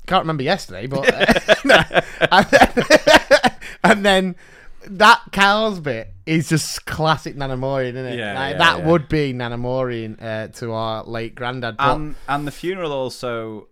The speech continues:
Speaker 2: made something apparent for me. Do you know which part I got a little bit emotional at?
Speaker 1: Uh, I don't know.
Speaker 2: The corgis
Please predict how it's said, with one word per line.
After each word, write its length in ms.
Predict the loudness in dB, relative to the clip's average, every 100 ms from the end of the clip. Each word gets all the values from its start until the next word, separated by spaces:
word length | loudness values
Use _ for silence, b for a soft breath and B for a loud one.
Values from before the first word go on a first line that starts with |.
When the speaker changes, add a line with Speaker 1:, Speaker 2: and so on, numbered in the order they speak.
| _ -14
Speaker 2:
made 580 | -10 -10 -10 -12 -14 -16
something 680 | -14 -14 -12 -12 -10 -12 -16 -20
apparent 480 | -10 -8 -8 -10
for 120 | -14 -12
me. 320 | -10 -12 -16 _ _ _ _ _ _
Do 80 | -8
you 40 |
know 120 | -6
which 240 | -6 -8 -8
part 260 | -4 -4
I 140 | -4 -8
got 140 | -10
a 40 | -10
little 200 | -12 -12
bit 280 | -12 -12 -16 _ _ _ _ -12
emotional 460 | -10 -10 -12 -12 -14 -16 _ _ _ -20 _ _
at? 60 | -8
Speaker 1:
Uh, 1300 | -6 -4 -4 -4 -4 -6 -6 -6 -6 -6 -6 -6 -8 b b b b b b b b b b b b b _ _ _ _ -14
I 80 |
don't 180 | -12 -8
know. 240 | -6 -6 -8 -16 -20 -20 -20 -20 -20 _ _ _ -20
Speaker 2:
The 60 |
corgis 640 | -12 -10 -10 -14 -20 -20